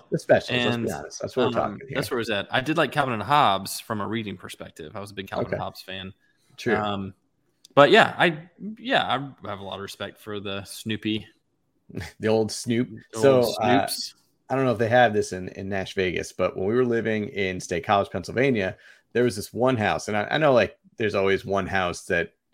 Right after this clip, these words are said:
Speaker 1: uh, in every neighborhood that for com-, for Christmas goes completely balls to the wall, completely decked out, has, like, the timered lights, it's synced to music and all that.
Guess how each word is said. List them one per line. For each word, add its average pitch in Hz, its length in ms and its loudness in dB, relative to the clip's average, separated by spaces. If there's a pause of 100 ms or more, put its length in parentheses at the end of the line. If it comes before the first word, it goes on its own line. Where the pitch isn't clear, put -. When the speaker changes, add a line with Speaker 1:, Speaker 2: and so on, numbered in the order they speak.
(120)
Speaker 1:
uh, 78 340 -2 (120)
in 95 80 -4
every 90 220 -2
neighborhood 85 560 -2
that 82 180 2 (140)
for 90 120 -8
com-, 101 220 -6
for - 160 -6
Christmas 139 480 4 (160)
goes 113 220 0
completely 131 920 0
balls 110 420 4
to 113 60 -6
the 104 60 -4
wall, 101 340 4
completely 135 720 0
decked 104 340 0
out, 87 280 2 (300)
has, 95 220 -4
like, 82 180 -2
the 82 80 -6
timered 107 540 -4
lights, 147 520 2 (220)
it's - 180 -8
synced - 680 -4
to 87 140 -8
music 131 560 4
and 127 100 2
all 127 140 6
that. 123 320 8